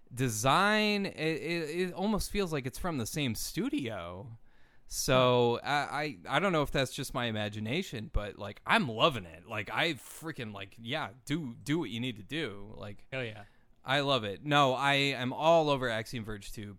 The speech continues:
Speaker 1: Bring all of that stuff. Like, all of it. Like,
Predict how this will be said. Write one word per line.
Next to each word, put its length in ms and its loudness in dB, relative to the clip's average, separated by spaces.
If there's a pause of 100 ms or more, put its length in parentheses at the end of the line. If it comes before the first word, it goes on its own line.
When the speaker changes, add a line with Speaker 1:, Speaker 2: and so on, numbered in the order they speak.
(100)
Speaker 1:
Bring 460 0
all 320 0
of 100 -6
that 240 -10
stuff. 340 -10 (100)
Like, 420 -12 (120)
all 200 0
of 60 -10
it. 120 -16 (160)
Like, 200 -8